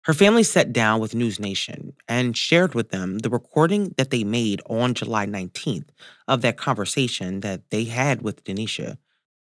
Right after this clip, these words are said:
Being able to see Denisha made it clear that she was afraid.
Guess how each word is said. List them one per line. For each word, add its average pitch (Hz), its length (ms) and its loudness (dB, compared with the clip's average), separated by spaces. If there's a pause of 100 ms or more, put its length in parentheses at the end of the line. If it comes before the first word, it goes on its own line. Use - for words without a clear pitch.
(600)
Being 196 160 10
able 220 260 8
to 160 160 2
see 151 380 0
Denisha 147 640 -2 (360)
made 151 200 2
it - 180 -2
clear 110 420 0
that 87 280 -4 (100)
she - 240 -4
was 123 340 4
afraid. - 560 -4